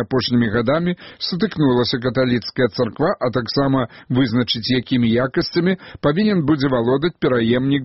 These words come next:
Бенедыкта шаснаццатага. Пры канцы лютага васьмідзесяціпяцігадовы Бенедыкт шаснаццаты пакінуў папскі пасад. Каралеў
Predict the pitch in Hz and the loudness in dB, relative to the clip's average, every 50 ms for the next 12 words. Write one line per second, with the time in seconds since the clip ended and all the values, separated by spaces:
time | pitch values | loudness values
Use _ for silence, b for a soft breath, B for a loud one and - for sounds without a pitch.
0 | 120 113 117 117 117 110 113 131 117 - - 135 123 - - 131 - - 135 131 | -2 0 0 0 0 0 0 -2 -2 -2 -2 -2 -2 -2 -4 -4 -2 0 0 0
1 | 120 107 - - - - 117 113 107 B B B B B - - 127 113 143 139 | 0 -2 -4 -6 -4 -2 -2 0 -2 B B B B B -4 -2 -2 0 0 0
2 | 127 117 - - 135 123 143 170 175 - - 127 117 113 120 - - 135 127 110 | -2 -2 0 -2 0 2 2 0 0 0 0 0 0 0 -2 -2 -2 -2 -2 0
3 | 110 120 - - - 175 107 135 123 113 - 131 127 104 120 123 117 123 120 113 | -2 -2 -2 -2 -4 -4 -2 -2 -2 0 0 -2 0 0 0 0 0 2 2 2
4 | 117 110 98 B B B B - 123 127 127 127 113 120 107 92 - - 117 - | 0 -2 -4 B B B B -2 0 0 0 0 0 -2 -2 -4 -4 -4 -4 -4
5 | - 123 131 151 156 - - - - 170 165 B B B B - - 190 190 - | -2 0 0 0 -2 -4 -6 -4 -4 -4 -4 B B B B -2 -2 -2 -2 0
6 | - 143 139 135 139 139 143 135 - _ - 117 113 101 - - - - - - | 0 0 2 2 2 2 0 -2 -2 _ -2 0 0 -2 -4 -8 -10 -10 -6 -2
7 | 127 120 117 95 - 123 117 - - - 135 120 117 101 - _ _ _ _ _ | 0 0 0 0 -2 -2 -2 -2 -2 0 0 0 0 -2 -6 _ _ _ _ _
8 | _ B B B B B B B B B B B - - 143 156 185 220 254 254 | _ B B B B B B B B B B B -2 0 2 2 2 2 0 0